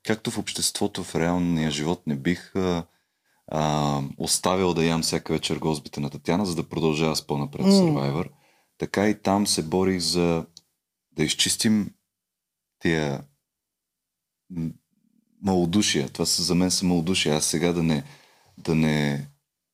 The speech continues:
Speaker 1: покажа и да не из-, се застъпя за това всички да ядем по-вкусно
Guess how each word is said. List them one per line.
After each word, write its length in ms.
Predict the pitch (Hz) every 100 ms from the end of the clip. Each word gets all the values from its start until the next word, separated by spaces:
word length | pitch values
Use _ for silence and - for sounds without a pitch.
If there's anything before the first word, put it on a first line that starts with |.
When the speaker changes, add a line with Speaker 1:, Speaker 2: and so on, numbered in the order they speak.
| _ _ _ _ _ _ _ -
Speaker 1:
покажа 640 | 82 - 90 90 95 90
и 80 | 82
да 100 | 78
не 160 | 76
из-, 100 | 73 - _ _ _ _ _ _ _ _ _ _ -
се 180 | -
застъпя 420 | 95 101 - - 92
за 120 | 82
това 160 | -
всички 300 | 82 90 -
да 60 | 82
ядем 260 | 78 76 76
по-вкусно 600 | 80 - - - 95 123